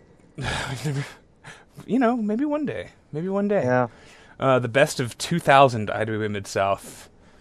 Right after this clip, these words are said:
Speaker 1: show that we're, <laughs>
Speaker 2: Yeah.
Speaker 1: we're both seventy-five years old.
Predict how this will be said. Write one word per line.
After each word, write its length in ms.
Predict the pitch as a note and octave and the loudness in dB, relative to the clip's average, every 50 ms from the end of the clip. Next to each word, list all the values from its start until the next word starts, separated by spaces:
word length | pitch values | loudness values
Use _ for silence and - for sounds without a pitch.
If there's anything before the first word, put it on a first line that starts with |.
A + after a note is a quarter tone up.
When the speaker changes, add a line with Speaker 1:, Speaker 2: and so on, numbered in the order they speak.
| _ _ _ _ _ - - | _ _ _ _ _ -20 -20
Speaker 1:
show 240 | - - - G2+ F#2 | -10 -4 -2 -2 -2
that 120 | E2+ D#2+ - | -2 -2 -2
we're, 120 | A2 B2+ - - - - - - - - - - - - - | -2 -2 -2 -6 -10 -12 -12 -12 -12 -12 -12 -14 -8 -2 2
<laughs> 100 | G#3 - - - - - | 2 2 0 -2 -10 -6
Speaker 2:
Yeah. 360 | C3+ C3 C3 E3+ F3 E3+ D3+ - | -4 -4 -4 -4 -4 -4 2 4
Speaker 1:
we're 80 | C#3 | 6
both 240 | B2+ B2+ B2+ A#2+ - | 8 8 6 4 4
seventy-five 680 | - - - G#2 G2 G#2 G#2+ G#2 G2 - A2+ G2 G2 F#2+ | 0 0 2 2 2 2 0 -2 0 2 4 4 4 2
years 180 | G2 G2 G2 G#2 | 0 -2 -2 -2
old. 380 | F#2+ F#2+ F#2 F#2 F#2+ G#2 - | -2 -2 -2 -2 -4 -6 -8